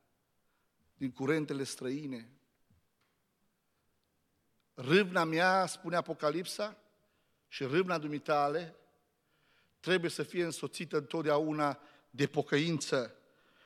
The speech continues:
Așa spune cuvântul Domnului din Apocalipsa, capitolul trei, versetul nouăsprezece. Apocalipsa trei cu nouăsprezece.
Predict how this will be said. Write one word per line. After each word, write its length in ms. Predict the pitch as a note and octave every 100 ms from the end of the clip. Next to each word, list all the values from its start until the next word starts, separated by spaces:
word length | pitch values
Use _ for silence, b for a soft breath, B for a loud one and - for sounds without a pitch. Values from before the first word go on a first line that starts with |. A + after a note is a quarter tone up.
| b
Așa 220 | - F3
spune 280 | D#3+ F#3 F3
cuvântul 540 | - E3 E3+ D3+ D3+
Domnului 600 | B2+ F3 E3 D#3+ D#3 A#2+ B B B
din 100 | D3
Apocalipsa, 800 | D3 D3 - D3+ E3 - D#3+ C#3 - B -
capitolul 400 | C3+ D#3 D3 D3+
trei, 460 | - D3+ D3+ B2+ B B B
versetul 400 | - C3 D3+ D3
nouăsprezece. 840 | C#3 D3 C#3+ C#3+ - B2+ C3 - - _ _ _ _ _ _ _ _ _ _ _ _ _
Apocalipsa 460 | C#3 C3 D3+ D#3+ D#3+
trei 380 | - E3 D#3+
cu 220 | D#3+ D3+ C#3+
nouăsprezece. 440 | D3 D3+ D3 b